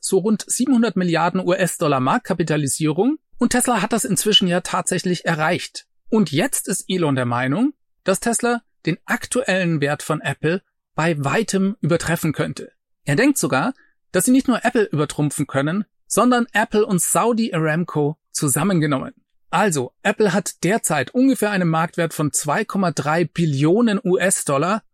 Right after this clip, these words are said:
und Saudi Aramco liegt bei ungefähr zwei Komma eins Billionen Dollar. Tesla heute bei knapp siebenhundert Milliarden U-S-Dollar.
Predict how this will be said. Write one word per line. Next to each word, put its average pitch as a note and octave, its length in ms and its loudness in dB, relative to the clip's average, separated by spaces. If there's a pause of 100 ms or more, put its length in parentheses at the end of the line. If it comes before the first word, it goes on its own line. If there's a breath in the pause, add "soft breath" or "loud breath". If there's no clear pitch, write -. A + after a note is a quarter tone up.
(160)
und A#3+ 200 4
Saudi A3+ 400 4
Aramco G#3+ 460 4
liegt G#3 180 0
bei F#3 80 4
ungefähr C4 480 2
zwei G3 220 0
Komma F#3 320 2
eins G3 340 0
Billionen D3 800 0
Dollar. C3+ 420 -4 (300)
Tesla A#3+ 500 0 (400)
heute G#3+ 380 2
bei A#3 160 -2
knapp - 420 -4
siebenhundert E3+ 960 0
Milliarden D#3+ 540 2
U-S-Dollar. D#3+ 720 -2